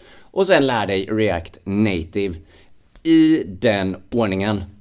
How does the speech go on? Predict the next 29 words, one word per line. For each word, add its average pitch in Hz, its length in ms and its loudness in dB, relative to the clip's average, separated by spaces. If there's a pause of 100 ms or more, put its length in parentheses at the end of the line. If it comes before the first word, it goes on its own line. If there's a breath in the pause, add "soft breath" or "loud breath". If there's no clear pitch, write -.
(920)
Eller 180 140 6
ja, 123 340 2
innan 175 380 -2
dess 170 240 0
kan 135 180 -2
du 123 60 0
lära 127 220 0
dig 101 260 -4 (180 loud breath)
H 131 180 0
T 135 120 0
M 123 180 0
L 107 100 -2
och 104 100 -4
C 113 120 -2
S 107 140 -4
S 123 200 -4
också, 101 220 -8
för - 100 -6
det 139 60 2
kommer 170 220 0
behövas 131 560 2
för 117 140 -4
att 98 140 -6
styla 120 760 -2 (340 loud breath)
din 87 320 -4 (180)
app. 107 280 -6
Så - 120 -6
lär 151 200 2
dig, 170 240 0